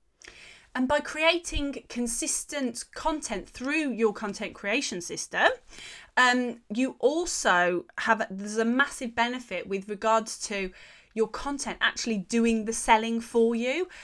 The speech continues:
because inadvertently they are addressing all those pain points, all those desires,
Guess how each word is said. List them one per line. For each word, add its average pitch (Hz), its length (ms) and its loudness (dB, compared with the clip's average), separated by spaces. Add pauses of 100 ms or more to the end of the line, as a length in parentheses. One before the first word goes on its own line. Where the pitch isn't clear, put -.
(120)
because 233 280 2
inadvertently 226 1120 0
they 214 180 4
are 208 180 2
addressing 233 400 -4
all 269 140 -8
those 226 240 -2
pain 208 280 -4
points, 196 380 -10
all 240 160 -2
those 190 440 -6
desires, 226 760 2